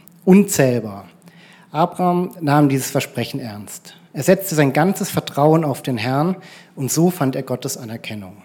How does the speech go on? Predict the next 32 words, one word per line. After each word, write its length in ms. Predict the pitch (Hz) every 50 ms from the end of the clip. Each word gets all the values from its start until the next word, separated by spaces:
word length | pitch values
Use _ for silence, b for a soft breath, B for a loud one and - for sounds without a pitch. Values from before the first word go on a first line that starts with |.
| B B B B B B B B
Daraufhin 520 | - 135 151 175 180 - - - 151 156 156
sagte 320 | 147 143 131 - - 135
Gott 240 | - 131 127 - -
zu 120 | - 139
ihm, 260 | 131 123 120 123 117 - - B B B B B B B B B -
‚Ich 180 | 202 - -
bin 160 | - 185 165 151
der 120 | 139 127
Herr, 260 | 110 123 135 127 110
der 160 | - - 123
dich 300 | - - 160 165 - -
aus 120 | 156 135 -
der 80 | -
Stadt 320 | 120 - - 123 117 - - _ -
Ur 200 | 165 156 175 185
im 140 | - 139 131
Land 240 | 127 127 123 - -
Chaldäa 420 | - 104 104 131 135 147 147 147
herausgeführt 800 | 117 120 113 123 123 120 - - - - - 123 113 110 - -
hat, 180 | 101 - - - B B B B B B B B
um 140 | - 143 139
dir 100 | 135 123
dieses 320 | - 143 151 151 147 -
Land 260 | 123 120 123 123 120 -
hier 180 | - 123 -
zu 140 | - - 113
geben.‘ 380 | - - 101 98 92 - 104 101 - _ _ _ _ _ _ _ _ B B B B B B B
‚Herr, 240 | B - 151 170 175
mein 240 | 165 151 147 139 -
Gott‘, 180 | 127 117 -
erwiderte 540 | - 139 104 107 110 - - - - 120 113
Abraham, 380 | 107 104 87 - 101 98 95